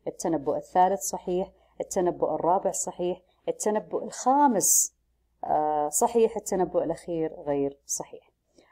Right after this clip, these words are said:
إذن هنا نجي للأخير. آه، طبعًا هذه معلومة.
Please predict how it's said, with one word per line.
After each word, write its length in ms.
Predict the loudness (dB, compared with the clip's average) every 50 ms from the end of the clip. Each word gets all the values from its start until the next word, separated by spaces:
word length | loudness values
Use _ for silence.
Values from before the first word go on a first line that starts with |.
| _ 2
إذن 220 | 4 6 8 8
هنا 180 | 10 10 10 10
نجي 260 | 8 8 6 4 2
للأخير. 680 | 2 2 0 0 0 0 0 0 2 2 2 2 0 -2 _ _ _ _ _ _ _ _ _ -4
آه، 560 | -2 0 2 4 4 4 4 4 4 2 0
طبعًا 280 | 0 -2 -2 -2 -2 0
هذه 80 | 0 0
معلومة. 540 | 0 0 -2 -2 0 0 0 0 0 -2